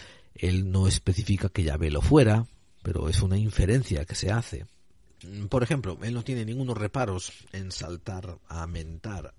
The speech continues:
al premio Nobel Francis Crick. Cuando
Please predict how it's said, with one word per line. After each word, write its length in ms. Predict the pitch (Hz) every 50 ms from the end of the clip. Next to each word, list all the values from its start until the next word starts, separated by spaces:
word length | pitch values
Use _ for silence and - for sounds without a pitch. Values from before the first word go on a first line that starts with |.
| - - - -
al 540 | 71 73 76 76 73 71 71 71 71 76 - - - - - - - - - - -
premio 300 | - 101 101 98 95 92
Nobel 400 | 95 101 98 92 85 82 78 - - - - _ _
Francis 480 | - - 101 95 92 - - - - -
Crick. 440 | - - 135 - - - - - - _ _ - - - - - - - - - - - - - - _ _ _ _ _ - 92
Cuando 640 | - 101 98 98 92 95 95 95 92 92 90 90